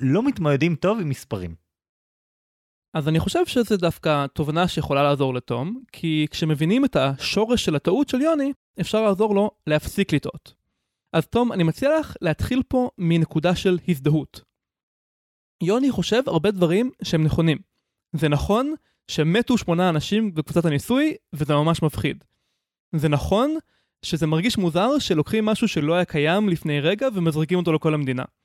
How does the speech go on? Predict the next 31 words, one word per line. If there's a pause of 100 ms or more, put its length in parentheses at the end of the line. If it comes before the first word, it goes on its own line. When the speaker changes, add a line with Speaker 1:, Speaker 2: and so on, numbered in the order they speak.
(460)
Speaker 2:
זה
אפילו
נכון (120)
שלהתחסן (240)
זה
דבר
שהוא
סיכון, (440)
שהוא
יכול
להזיק. (1300)
את
יכולה
להזדהות (100)
עם
הפחדים
והחששות,
גם
אם
את
לא
מסכימה (360)
עם
המסקנה
של
יוני. (520)
ואז, (140)
מתוך
מקום
של
הזדהות,